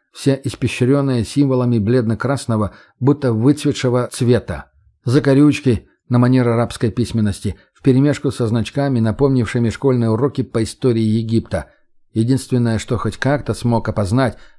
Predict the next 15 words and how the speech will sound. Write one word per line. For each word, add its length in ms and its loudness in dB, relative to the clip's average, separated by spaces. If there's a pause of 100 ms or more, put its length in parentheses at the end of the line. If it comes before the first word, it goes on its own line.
(160)
фигурки, 520 2
похожие 500 -2
на 180 0
человеческие. 840 -4 (420)
И 80 2
еще 320 2
фигурки, 720 -2 (120)
похожие 460 -2
на 240 -2
человеческие, 840 0 (320)
только 540 0
с 100 0
гипертрофированными, 1200 2
закрашенными 720 -2
головами, 720 0